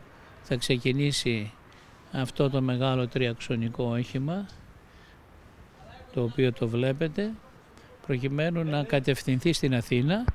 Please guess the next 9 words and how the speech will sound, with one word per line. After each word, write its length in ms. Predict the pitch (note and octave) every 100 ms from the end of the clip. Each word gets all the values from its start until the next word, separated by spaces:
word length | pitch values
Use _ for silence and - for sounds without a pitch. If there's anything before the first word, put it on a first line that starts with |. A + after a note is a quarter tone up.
| - -
Αυτή 340 | D3+ C3+ - F3+
λοιπόν 500 | F#3 F#3 D#3 D#3 D3
η 60 |
όλη 260 | C#3+ D3+ C#3
προσπάθεια 840 | C3+ B2+ - B2+ B2 F3 G3 G#3 G3 F#3+
θα 160 | - C3
καταλήξει 720 | - B2 B2 B2+ D#3+ - -
στην 220 | F#3 B2 A2+
Αθήνα, 500 | A2 E3 G3+ A3+